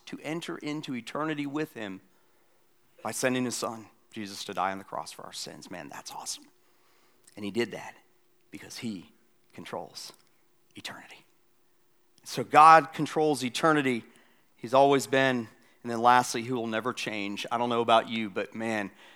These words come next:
um, life changes all the time, doesn't it? <laughs>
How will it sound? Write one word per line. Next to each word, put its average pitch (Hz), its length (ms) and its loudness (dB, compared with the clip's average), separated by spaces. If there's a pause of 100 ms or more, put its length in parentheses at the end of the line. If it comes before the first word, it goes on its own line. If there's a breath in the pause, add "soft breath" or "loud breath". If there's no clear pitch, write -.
(120)
um, 98 340 -10
life 107 240 -2
changes 98 580 -8
all 92 180 -10
the 104 60 -14
time, 85 260 -6
doesn't 90 260 -10
it? - 100 -18 (100)
<laughs> 107 120 -8